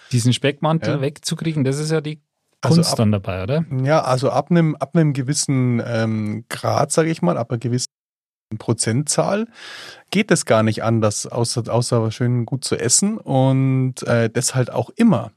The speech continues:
Speaker 2: Also das heißt, die, die machen nicht mal eine Pizza zwischendurch, alle paar Monate.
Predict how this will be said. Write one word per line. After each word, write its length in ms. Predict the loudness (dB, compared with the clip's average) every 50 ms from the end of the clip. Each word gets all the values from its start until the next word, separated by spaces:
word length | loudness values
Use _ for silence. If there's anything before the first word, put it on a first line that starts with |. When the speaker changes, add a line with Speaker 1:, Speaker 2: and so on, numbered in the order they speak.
| _ 0
Speaker 2:
Also 240 | 2 2 2 2 2
das 220 | 0 -4 -4 -4
heißt, 280 | -4 -4 -4 -6 -4 -4
die, 180 | -6 -6 -6 -8
die 220 | -8 -6 -6 -6 -6 -4 -2
machen 520 | -2 -2 0 -2 -2 0 0 0 0 -2
nicht 160 | -2 -2 -2
mal 80 | -2 0
eine 120 | 0 0
Pizza 300 | 0 -2 -4 0 0 0
zwischendurch, 720 | 2 2 0 2 2 2 2 2 2 0 0 -2 -6 -10 -12 -14 _ -2
alle 200 | 0 2 2 2
paar 140 | 2 0 0
Monate. 500 | 0 0 -2 -2 -2 -4 -4 -8 -8